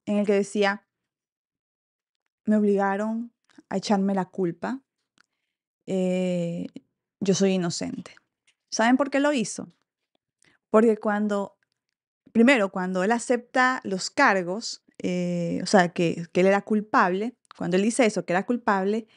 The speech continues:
más o menos él se estaba enfrentando a unos veinticinco años de prisión, más o menos. Entonces él decía como que, "Ok, chévere", pero él pensaba que iba a poder here-, heredar. Lo que no sabía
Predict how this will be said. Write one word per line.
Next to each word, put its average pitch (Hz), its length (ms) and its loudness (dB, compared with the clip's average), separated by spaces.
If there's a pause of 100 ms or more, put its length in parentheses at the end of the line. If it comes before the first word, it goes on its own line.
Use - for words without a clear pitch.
(760)
más 233 160 4
o 262 60 4
menos 262 220 0
él 254 80 -2
se 269 60 -6
estaba 247 180 -2
enfrentando 214 500 -2
a 208 40 -2
unos 214 220 0
veinticinco 214 840 -2
años 220 300 0
de 214 80 0
prisión, 214 600 -2 (840)
más 208 220 -4
o 247 60 -2
menos. 214 460 -4 (580)
Entonces 262 320 6
él 269 80 2
decía 277 200 0
como 254 160 -4
que, - 180 -12
"Ok, 466 200 -4 (220)
chévere", 180 480 0 (160)
pero 226 120 4
él 226 80 4
pensaba 247 500 0
que 226 80 -4
iba 220 140 0
a 220 80 -6
poder 202 300 0 (140)
here-, 185 200 -6
heredar. 175 580 -2 (920)
Lo 202 120 6
que 214 80 2
no 220 120 2
sabía 302 500 0